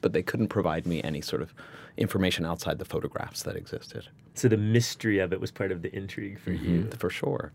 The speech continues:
Speaker 2: How did you come to dance this solo?
Speaker 1: I had to do a little digging myself to try to remember the, the sort of the road that led to doing it.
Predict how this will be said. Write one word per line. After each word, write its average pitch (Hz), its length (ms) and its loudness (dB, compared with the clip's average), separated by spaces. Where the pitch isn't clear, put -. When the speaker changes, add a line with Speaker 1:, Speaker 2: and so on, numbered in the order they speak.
Speaker 2:
How - 200 4
did 147 160 6
you 160 80 6
come 147 220 4
to 127 100 -2
dance 143 320 0
this - 160 -8
solo? - 520 -8
Speaker 1:
I 113 80 6
had 120 160 6
to 147 60 6
do 135 120 10
a 117 40 12
little 107 240 8
digging 107 300 8
myself 98 400 6
to 98 80 2
try 101 140 4
to 98 60 4
remember 95 680 8
the, 85 300 2
the 98 120 -2
sort - 180 -2
of 80 80 -4
the 90 100 2
road 80 380 4
that - 240 -4
led 76 260 0
to 80 100 -2
doing 85 380 0
it. 120 180 2